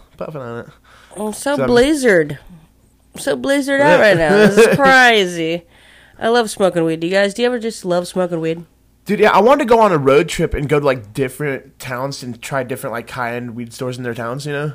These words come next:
Speaker 1: And just, like, get a joint, dude, and, like, go, go to the next town, pick a new one, you know?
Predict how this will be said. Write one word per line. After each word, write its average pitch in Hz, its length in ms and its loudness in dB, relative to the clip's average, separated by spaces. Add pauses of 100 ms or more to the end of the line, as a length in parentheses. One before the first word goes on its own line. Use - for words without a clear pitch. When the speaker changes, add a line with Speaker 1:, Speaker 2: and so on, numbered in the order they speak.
Speaker 1:
And - 160 -16
just, 123 100 -8
like, 120 120 -8
get 127 160 -6
a 123 60 -4
joint, 127 400 -10
dude, 143 160 -10
and, 139 80 -12
like, 117 300 -12
go, 127 320 -6 (180)
go 160 80 -2
to 170 40 -2
the 175 100 -6
next 185 200 -6
town, 123 280 -8
pick 139 160 -10
a 127 40 -10
new 131 220 -6
one, 127 140 -4
you 127 140 -6
know? 131 180 -4